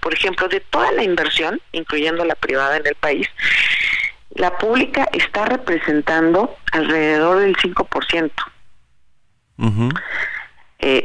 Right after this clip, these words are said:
Speaker 1: del pib, digamos, ¿no? Y, eh, y, pues, la privada es la que representa la mayor parte, que es un dieciséis por ciento. Entonces, ahí, Mario, pues, lo que tenemos es que, eh,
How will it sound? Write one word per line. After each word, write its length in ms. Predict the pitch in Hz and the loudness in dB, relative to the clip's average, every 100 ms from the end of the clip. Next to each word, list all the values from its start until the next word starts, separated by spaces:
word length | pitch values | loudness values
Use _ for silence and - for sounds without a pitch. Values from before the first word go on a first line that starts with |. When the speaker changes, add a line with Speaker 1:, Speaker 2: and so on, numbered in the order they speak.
| 143 | 2
Speaker 1:
del 160 | 143 127 | 0 0
pib, 240 | 139 120 - | 0 0 0
digamos, 400 | 127 120 113 - - | -2 0 -2 -4 0
¿no? 340 | - - - - - | 0 0 -6 -12 -10
Y, 320 | - 117 - - - - | -2 0 0 -4 -12 -8
eh, 360 | - 160 147 147 | -2 2 2 2
y, 260 | - 160 143 - - | 4 4 2 -2 -4
pues, 160 | 165 151 | -2 -2
la 180 | 156 | 0
privada 380 | - 160 165 - | 0 0 2 0
es 80 | 240 | -2
la 100 | 170 | -4
que 300 | - 139 127 - - - - | -4 -2 -4 -6 -14 -18 -6
representa 520 | 151 151 135 165 175 | -4 -2 0 0 0
la 140 | 190 156 | 0 2
mayor 380 | 139 135 165 170 | 2 2 2 0
parte, 260 | - - | -2 -2
que 140 | - 151 | -4 -2
es 100 | 156 | 2
un 100 | 151 | 2
dieciséis 520 | 143 - - 139 - | 0 -2 -2 -2 -2
por 180 | - 135 | -2 0
ciento. 340 | 160 139 - - - - - | 0 0 -2 -2 0 0 0
Entonces, 320 | - 185 202 - | 0 0 0 -2
ahí, 440 | 175 190 254 302 - | 0 2 4 2 0
Mario, 380 | 185 180 202 220 | 0 2 0 0
pues, 160 | 160 | -2
lo 120 | 147 143 | 0 0
que 100 | 190 | -2
tenemos 540 | 151 147 170 180 165 | -2 0 2 2 2
es 160 | 160 - | -2 0
que, 240 | 170 170 - - - - | 0 0 -4 -8 -10 -6
eh, 520 | - 143 135 131 123 | 0 2 4 4 2